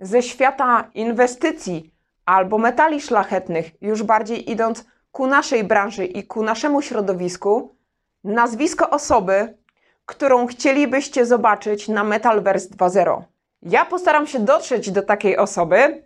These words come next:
zaprosić ją na Metalverse dwa zero i dać Wam po raz kolejny wartość wiedzy, którą otrzymacie z pierwszej ręki i możliwość zadania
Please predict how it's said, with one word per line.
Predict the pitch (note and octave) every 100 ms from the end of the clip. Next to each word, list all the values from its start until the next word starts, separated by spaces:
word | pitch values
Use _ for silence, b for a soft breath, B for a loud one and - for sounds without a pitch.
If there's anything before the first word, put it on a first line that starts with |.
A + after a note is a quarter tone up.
| A3
zaprosić | A3 D#4 - F4 B3+ -
ją | G#3
na | G3
Metalverse | F#3 F3+ D#3+ D#3+ F#3+ E4 - -
dwa | F3 E3 F#3
zero | F3+ D#3+ F3+ C#4 - _ _ _ _
i | A#3
dać | G3+ C4+
Wam | C#4 B3+
po | B3
raz | A#3 A#3+
kolejny | A#3 A#3+ A#3 F#3
wartość | F#3 C4+ C4+ F#3 A3 - - _ _ _ _ _ -
wiedzy, | E3+ G#3 C#4+ G#3+ A3+
którą | A3+ - D#4+ C#4
otrzymacie | B3+ B3 B3 A#3 A3+
z | A3
pierwszej | - A#3+ A#3+ G#3 G3+
ręki | A#3 B3+ G3 G#3 A#3 _ -
i | B3+
możliwość | B3 B3 C4 B3+ A#3+ B3 -
zadania | G#3+ E4 A#3 A#3 A#3 A#3 A#3